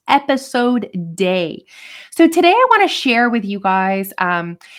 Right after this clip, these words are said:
something that I learned during the Tim Hortons, you know, the Would You Eat a Donut a Day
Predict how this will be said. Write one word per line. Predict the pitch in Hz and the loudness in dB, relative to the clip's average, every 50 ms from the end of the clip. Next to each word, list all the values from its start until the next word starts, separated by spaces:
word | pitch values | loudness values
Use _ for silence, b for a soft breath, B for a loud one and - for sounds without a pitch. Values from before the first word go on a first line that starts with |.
| B B - | B B -18
something | - - - 285 285 285 - 330 330 330 320 | -4 2 4 4 4 4 2 0 0 0 2
that | 262 247 214 - - | 2 2 0 2 0
I | - 202 220 233 262 277 | 0 4 4 4 4 4
learned | 277 247 208 202 196 196 196 190 196 196 202 196 - | 2 -2 -4 -4 -4 -2 -2 -4 -4 -6 -8 -8 -12
during | 185 - 185 185 190 196 196 196 202 202 185 | -10 -6 -6 -4 -4 -4 -4 -4 -4 -6 -8
the | 170 175 175 170 175 170 165 - - - | -8 -8 -8 -8 -8 -8 -10 -12 -16 -14
Tim | - - 208 214 214 | -8 -4 -4 -4 -4
Hortons, | 202 - 185 175 - - 175 170 170 165 170 165 - - b b b b b b - | -4 -4 -6 -6 -4 -6 -8 -8 -8 -8 -10 -10 -12 -14 b b b b b b -6
you | 202 | -4
know, | 190 180 175 - - | -2 -2 -2 -4 -2
the | 175 190 190 | -2 0 0
Would | 180 220 233 214 269 | 2 0 0 2 0
You | 254 233 | 0 0
Eat | 220 190 | 0 -2
a | 202 | -2
Donut | 196 196 175 175 180 180 180 | -2 -4 -4 -4 -4 -4 -4
a | 180 170 | -4 -4
Day | 170 180 170 170 170 165 - - | -4 -4 -4 -2 -2 -4 -6 -6